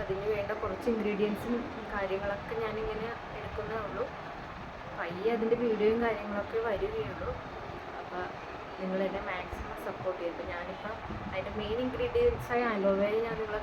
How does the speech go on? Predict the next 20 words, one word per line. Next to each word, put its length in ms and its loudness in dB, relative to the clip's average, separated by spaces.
കാണിച്ചു 400 0
തന്നേ 360 2
ഉള്ളൂ. 160 2
അപ്പൊ 120 -2
ഇനി 180 -4
അത് 80 -4
കൂടുതലായിട്ടും 840 2
നമുക്കത് 400 4
ഒരു 160 4
വളർത്തുകയാണെങ്കിൽ 1200 2
നമുക്കത് 360 2
ചെറിയ, 440 0
ആ, 40 -2
അതൊന്നും 500 2
കൂടി 200 2
നല്ല 180 2
രീതിയിൽ 540 0
വെട്ടി 420 -4
നന്നാക്കി 580 -6
വേറൊരു 460 -2